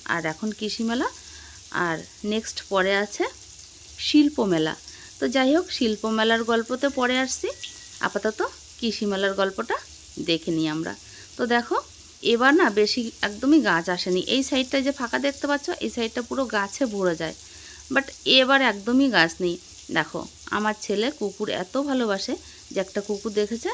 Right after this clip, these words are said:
সেখানে চলে গেছে কুকুরটা ধরতে। যাই হোক, দেখো, এখানে, মানে, ইচ্ছা আছে কিছু ফুল গাছ নেব,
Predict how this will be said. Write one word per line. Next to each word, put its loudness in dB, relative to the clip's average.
সেখানে 0
চলে 2
গেছে 0
কুকুরটা -2
ধরতে। 0
যাই 4
হোক, 2
দেখো, 4
এখানে, 2
মানে, 0
ইচ্ছা 2
আছে 4
কিছু 2
ফুল 2
গাছ 4
নেব, 2